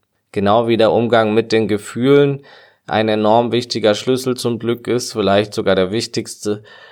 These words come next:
die Gefühle auch nicht zu sehr zu unterdrücken und frei fließen zu lassen, nicht weghaben wollen, das erzeugt Leid und macht sie nur noch schlimmer und verschiebt alles.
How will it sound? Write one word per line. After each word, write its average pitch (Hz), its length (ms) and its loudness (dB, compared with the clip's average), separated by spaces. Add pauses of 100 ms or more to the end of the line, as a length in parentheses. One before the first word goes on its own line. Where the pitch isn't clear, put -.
(100)
die 101 120 -16
Gefühle 117 520 0
auch 101 200 2
nicht 107 260 -2
zu 110 140 -4
sehr 101 260 2
zu 98 160 -6
unterdrücken 107 840 -4 (340)
und - 180 -10
frei 95 300 -2
fließen 110 480 -4
zu - 160 -6
lassen, 92 540 0 (240)
nicht 110 260 -6
weghaben 101 680 0
wollen, 101 500 2 (180)
das 104 240 2
erzeugt 101 580 2
Leid 101 380 2
und 98 80 0
macht 98 300 -2
sie 98 120 -2
nur 95 160 0
noch 95 160 2
schlimmer 113 500 0
und 101 160 -6
verschiebt - 540 -6
alles. - 460 -10